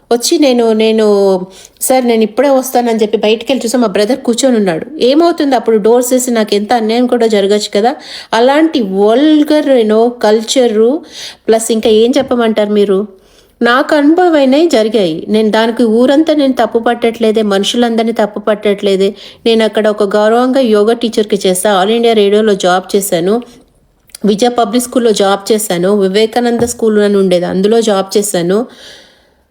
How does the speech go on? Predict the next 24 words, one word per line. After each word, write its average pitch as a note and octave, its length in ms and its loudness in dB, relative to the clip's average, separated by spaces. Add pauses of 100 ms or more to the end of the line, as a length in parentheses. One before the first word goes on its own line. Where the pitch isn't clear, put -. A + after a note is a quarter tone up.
(320)
ఆర్య G#3+ 260 2
సమాజంలో A#3 720 0
యోగా G3 380 2
నేర్చుకున్నాను. F#3+ 920 -2 (600)
So, F4 220 2
ఇవన్నీ A#3+ 440 2
నా D4+ 380 2
గ్రేట్ B3 280 0
మైల్‌స్టోన్స్. A#3 800 0 (640)
ఆ, G#4+ 160 2
మరి E4+ 240 2
నాకు D4 180 2
టీజింగ్ G4+ 360 4
అయింది. E4+ 640 2
ఆ, G3+ 240 -2
అయింది, F4 280 2
ఆనెస్ట్‌గా F4+ 520 2
అయింది. F#3+ 340 -2
నేనంతా C#4 720 0
ఒక B3 240 0
వైశ్యాస్, D4 840 0
ఆ, B3 240 2 (420)
కమ్యూనిటీలో C4+ 640 2
ఉండేదాన్ని. G#3+ 640 0